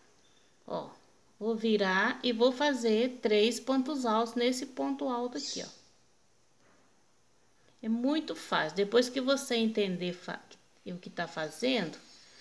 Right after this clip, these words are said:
O, o que eu aconselho quando você vai fazer um vídeo e uma flor você acha difícil, primeiro você veja o vídeo, depois você começa a fazer.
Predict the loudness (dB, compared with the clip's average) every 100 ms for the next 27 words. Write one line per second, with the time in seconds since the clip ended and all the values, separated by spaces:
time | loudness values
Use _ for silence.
0 | -20 -18 -16 2 2 6 6 6 4 4
1 | 4 0 -2 2 6 6 4 -2 -2 -2
2 | 0 0 0 0 0 -2 -2 -2 -2 0
3 | 2 0 -4 -8 -6 -4 -4 -4 -2 0
4 | 0 0 -2 -2 -4 -8 -4 -4 -2 0
5 | 6 6 6 4 2 -2 4 6 8 6
6 | 2 0 -2 0 0 0 2 2 4 4
7 | 2 2 -4 -4 0 2 2 0 -2 -2
8 | -2